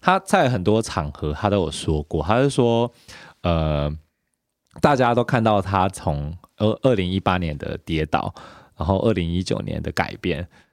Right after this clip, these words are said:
她第一个改变就是她开始在社群上面跟大家有很多的互动，然后她开始重新开张她的 YouTube 的频道，她开始重新经营她的 Instagram。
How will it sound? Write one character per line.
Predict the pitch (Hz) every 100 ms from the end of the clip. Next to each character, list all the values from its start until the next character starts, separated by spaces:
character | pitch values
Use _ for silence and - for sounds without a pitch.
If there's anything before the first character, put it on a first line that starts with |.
| _ -
她 | 113 107
第 | 110 123
一 | 117
个 |
改 | - 73
变 | 73 87
就 | 90
是 | - 95 78 71 - - _
她 | - 98 95 98
开 | - 101
始 | 101 - - - 123 _ _ _
在 | - 107
社 | - 104
群 | 80
上 | 73 85
面 | 85
跟 | 80 82
大 | 80
家 | 76 73
有 |
很 | - -
多 | -
的 | -
互 | - 92 -
动， | - 87 - - - -
然 | - 87
后 | 95
她 | 104
开 | 98 101
始 | 95 87 80 - - _ _ _ -
重 | 98 98
新 | 107 104 110 - _ _ _ _ _
开 | - 107
张 | 104 95
她 | 95 87
的 | 80 73
YouTube | 82 87 90 92 -
的 | -
频 | - 69 65
道， | 73 76 - - -
她 | - 101
开 | 101
始 | 92 82
重 | 90 80
新 | 85 87
经 | - 90 85
营 | 78
她 | 82 78
的 | 76 71
Instagram。 | - 85 85 - - -